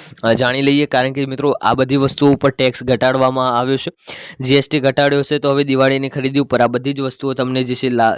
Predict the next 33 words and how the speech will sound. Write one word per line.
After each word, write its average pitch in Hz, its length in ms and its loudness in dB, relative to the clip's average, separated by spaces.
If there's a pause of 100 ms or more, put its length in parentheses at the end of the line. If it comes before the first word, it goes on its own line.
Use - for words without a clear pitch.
(160)
લેવા 123 300 2
જશો 135 300 2
તો 127 100 -4
તમને 131 260 0
સારો 127 320 4
એવો 131 140 2
ભાવ 120 220 2
ઘટાડીને 127 480 0
આપશે. 131 280 -2 (380)
આ 123 60 0
બધી 143 200 2
વસ્તુઓમાં 151 600 2
જોવા 139 360 0 (500)
મળવાનું 139 500 2
છે. 147 80 0 (600)
સૌથી 139 240 2
પહેલાં 147 240 2
તો 151 100 0
મિત્રો 147 260 -2
સાર્વજનિક 135 680 0
વસ્તુઓ 139 380 2
કે 143 160 -2
જે 139 140 2
દરેક 131 320 2
લોકો 135 200 0
પોતાના 131 420 0
રોજબરોજના 131 720 -2
જીવનમાં 120 640 0
વાપરે 101 440 2
છે, 139 240 2
જેમ 123 280 -4
કે 131 160 -6
ઘી, 120 300 -2